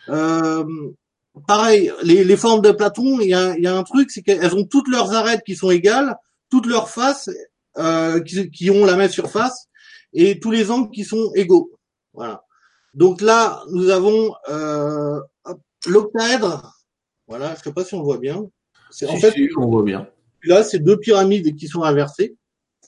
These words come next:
Speaker 1: Euh, tac. Et nous avons, le dodécaèdre. Voilà. Donc, euh,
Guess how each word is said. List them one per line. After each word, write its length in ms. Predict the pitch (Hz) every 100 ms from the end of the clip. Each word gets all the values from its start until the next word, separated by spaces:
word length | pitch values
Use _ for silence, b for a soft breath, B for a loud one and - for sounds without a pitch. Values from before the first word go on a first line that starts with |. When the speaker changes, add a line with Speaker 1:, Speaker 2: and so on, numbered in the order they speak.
| _ -
Speaker 1:
Euh, 760 | 127 123 120 120 120 120 120
tac. 280 | - 143 - _ - 147 -
Et 220 | 160 190
nous 220 | 180 165
avons, 400 | 147 165 196 - _ _
le 420 | - 160 175 - -
dodécaèdre. 800 | 139 156 160 147 143 123 104 - - _ _ _ _ 104
Voilà. 400 | 113 101 85 _ 151 _ b b b b b _ _ _ _ _
Donc, 440 | 127 156 175 - -
euh, 840 | 151 156 156 156 151 147 147 143